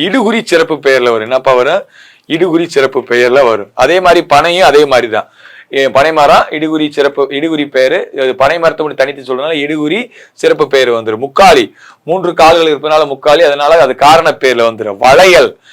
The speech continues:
இதான் என்னப்பா? காரண சிறப்பு பெயர். ஏன்னா வளைந்து இருக்கக்கூடிய எல்லாருமே நம்ம அணிய மாட்டோம். வளையலை மட்டும் அணிஞ்சிருக்கனால வளையல் என்ன பெயர்ப்பா வரும்? என்ன பேரு? காரண சிறப்பு பெயர்ல வரும். சரிங்களா? தமிழ்ல எந்த பெயர்கள்ப்பா அதிகம்? காரண பெயர்கள். எந்த பெயர்கள்ப்பா குறைவு?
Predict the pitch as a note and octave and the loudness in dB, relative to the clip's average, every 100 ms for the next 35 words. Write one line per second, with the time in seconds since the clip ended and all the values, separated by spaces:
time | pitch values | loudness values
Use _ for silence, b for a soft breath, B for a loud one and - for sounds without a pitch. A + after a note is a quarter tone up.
0 | B - D3+ E3+ C#3 D3 F3+ - C3 C#3 | B -2 0 2 2 2 2 2 0 2
1 | D3 C#3+ - B2 B2 A#2 B2 A#2+ B2 D3 | 2 -2 -4 -8 -8 -6 -4 -2 -2 0
2 | B2 C3 D#3+ E3 C#3 C3 C3 B2 C3 C#3 | 2 2 -2 -6 -6 -4 -2 0 0 -2
3 | D3 C3+ A#2+ B2 C#3 A#2+ G#2 D#3 - b | -4 -6 -6 -8 -6 -6 -2 -2 -2 b
4 | b b A#2 C3+ E3+ D#3 D3+ D3+ C#3+ C#3 | b b 0 2 4 2 0 -2 -2 -2
5 | C3 B2+ C#3 C3 B2+ D3 C3+ C3 C3 B2+ | -6 -2 0 2 2 0 -2 -4 -4 -4
6 | A#2 A#2 A2+ E3+ G3+ B B B C3+ D#3+ | -2 -2 0 -2 -4 B B B -2 0
7 | D3+ B2+ A2+ B2 C#3 C#3+ D#3 - C3+ C3+ | 2 0 0 2 2 0 -4 -4 -4 -4
8 | - A2+ A2 E3 F3+ A2+ A2 G#2 A3 G3+ | -6 -6 -2 -2 -2 -8 -12 -10 -6 0
9 | G3+ A2+ B B - C#3 D#3+ D#3+ D3 D#3+ | 0 0 B B -6 -4 0 0 0 0
10 | D#3 D3+ C#3+ C3+ C#3+ C3+ C#3 D3 F3+ F#3+ | 0 0 0 0 2 2 2 -2 -2 0
11 | B2+ C3 C#3 B2+ C3+ D3+ D#3 C#3 C#3+ C#3+ | 0 2 0 -4 -4 -4 -4 -6 -4 -4
12 | C3 A#2 B2 - C#3 C#3+ C#3+ G#3+ | -4 -4 -6 -6 -4 -2 -2 -2